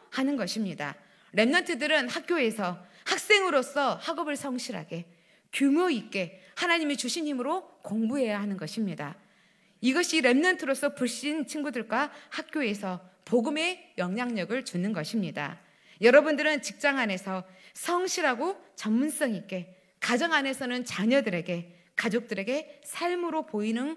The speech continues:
것도 예수 그리스도를 자랑하는 것입니다. 주 예수보다도 귀한 것은, 어, 아무것도 없습니다. 우리는 먹든지 마시든지 무엇을 하든지 다 하나님의 영광을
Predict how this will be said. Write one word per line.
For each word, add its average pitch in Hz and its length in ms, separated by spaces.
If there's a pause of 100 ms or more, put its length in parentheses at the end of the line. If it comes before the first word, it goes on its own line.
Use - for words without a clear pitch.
(160)
것도 269 480 (220)
예수 170 340
그리스도를 254 560
자랑하는 190 640 (200)
것입니다. 165 720 (460)
주 339 360
예수보다도 226 840
귀한 220 380
것은, 190 280
어, 156 220
아무것도 233 460
없습니다. 175 720 (320)
우리는 262 320
먹든지 339 580
마시든지 185 800 (200)
무엇을 370 520
하든지 226 600
다 - 160 (500)
하나님의 339 720
영광을 339 600